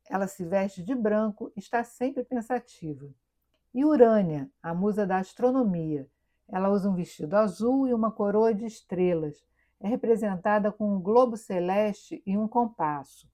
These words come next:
E elas habitam o Monte Parnaso e ficam cantando e dançando em torno das nascentes e dos riachos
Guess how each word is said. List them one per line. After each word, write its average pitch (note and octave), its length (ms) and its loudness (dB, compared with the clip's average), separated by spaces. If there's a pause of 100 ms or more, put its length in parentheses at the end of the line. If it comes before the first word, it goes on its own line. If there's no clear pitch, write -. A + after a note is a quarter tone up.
(1800)
E B3+ 80 2
elas C4 260 4
habitam G3+ 560 0
o F#3 80 -2
Monte G3+ 320 -2
Parnaso F3 800 -2
e G#3+ 100 -6
ficam C4 380 -4
cantando A3+ 640 0
e G#3 40 -2
dançando G3 540 -2
em G3 80 0
torno G3 300 -4
das F3 220 -6
nascentes G3+ 760 -4
e E3+ 80 -4
dos E3 180 -8
riachos F3 720 -2